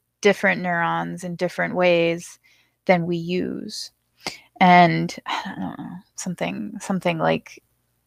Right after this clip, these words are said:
more, more potential connections than there are stars in the universe or something like that. So that sounds fairly infinite to me.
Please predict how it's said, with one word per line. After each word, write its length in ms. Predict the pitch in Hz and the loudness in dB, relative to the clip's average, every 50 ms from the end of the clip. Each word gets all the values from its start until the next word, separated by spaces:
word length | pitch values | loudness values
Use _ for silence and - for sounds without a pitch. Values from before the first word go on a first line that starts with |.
| _ _ _ _ _ | _ _ _ _ _
more, 500 | - 185 180 180 175 175 180 175 170 170 - _ _ _ _ _ _ _ _ _ _ _ - - - _ _ _ _ _ _ _ _ _ _ _ _ _ _ _ _ _ _ - - - - - | 4 6 8 8 10 10 8 8 6 2 -4 _ _ _ _ _ _ _ _ _ _ _ -20 -20 -20 _ _ _ _ _ _ _ _ _ _ _ _ _ _ _ _ _ _ -8 -8 -4 0 4
more 280 | 196 190 196 202 202 | 8 10 10 10 10
potential 540 | 196 - 202 - 202 196 185 - - 185 175 | 8 6 2 4 4 4 6 6 6 6 6
connections 840 | - - 190 180 170 170 - - - 185 170 170 165 170 - - - | 4 2 4 4 4 4 2 0 -2 -2 -2 -2 -4 -6 -8 -6 0
than 200 | - 180 170 165 | 2 2 2 4
there 240 | 165 165 160 - - | 4 4 6 6 4
are 400 | 175 165 165 165 160 160 160 - _ _ _ _ _ _ - | 4 4 4 4 2 2 -2 -6 _ _ _ _ _ _ -18
stars 540 | - - - - - 170 165 165 170 170 175 | -16 -14 -8 -4 -2 -2 -2 -2 -4 -6 -8
in 100 | 170 - | -10 -10
the 100 | - - | -10 -8
universe 500 | 175 180 - - - - - - - - | -8 -6 -6 -6 -4 -4 -4 -4 -6 -8
or 80 | - | -10
something 380 | - - - - 190 - - - | -10 -10 -10 -12 -12 -12 -12 -12
like 200 | - - - - | -12 -12 -10 -8
that. 160 | - - - - _ _ _ _ _ _ _ _ - | -8 -8 -8 -10 _ _ _ _ _ _ _ _ -2
So 200 | - - 170 180 - _ _ _ _ - | 0 2 2 2 0 _ _ _ _ -2
that 240 | - 190 180 - - _ _ _ | -2 -2 -2 -4 -8 _ _ _
sounds 380 | - - 190 175 165 165 - - _ _ _ _ - | -4 -2 -2 -2 -2 -4 -10 -14 _ _ _ _ -8
fairly 260 | - 170 170 175 - | -6 -4 -4 -4 -4
infinite 480 | - - 170 156 - 185 - - - _ | -4 -6 -8 -10 -10 -12 -12 -12 -12 _
to 100 | - - | -12 -10
me. 260 | 175 175 170 156 185 | -8 -6 -6 -8 -8